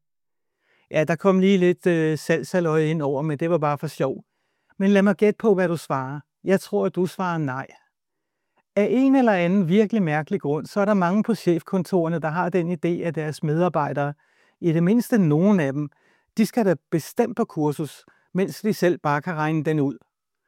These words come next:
Og det er ærgerligt, fordi nøglerne til organisatorisk agilitet, de ligger faktisk hos cheferne. Men det er selvfølgelig ikke nok at have nøglen liggende godt gemt væk. Nej, den skal selvfølgelig bruges.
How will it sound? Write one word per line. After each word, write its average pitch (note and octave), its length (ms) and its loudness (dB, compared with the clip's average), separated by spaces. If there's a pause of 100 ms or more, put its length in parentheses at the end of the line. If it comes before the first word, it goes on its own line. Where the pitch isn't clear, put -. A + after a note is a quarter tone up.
(240)
Og E3 140 -4
det B3 80 2
er C#4 120 0
ærgerligt, E3 500 0
fordi E3+ 340 -4
nøglerne G#3+ 500 2
til G#3+ 180 -2
organisatorisk F3 840 0
agilitet, D#3 640 -2 (520)
de B3 100 2
ligger A3+ 360 2
faktisk D3+ 440 -2
hos D3 120 -4
cheferne. C3+ 520 -4 (840)
Men E3 100 0
det F#3+ 60 6
er F3 40 4
selvfølgelig A3 440 2
ikke G3+ 260 2
nok F3 240 0
at F3 140 0
have E3+ 140 -2
nøglen D#3+ 380 0
liggende E3+ 320 -2
godt E3 260 -4
gemt F3 220 -2
væk. D#3 240 -4 (220)
Nej, C#3+ 380 -6
den D#3+ 100 -4
skal E3 160 -4
selvfølgelig G3+ 480 2
bruges. D3 580 -6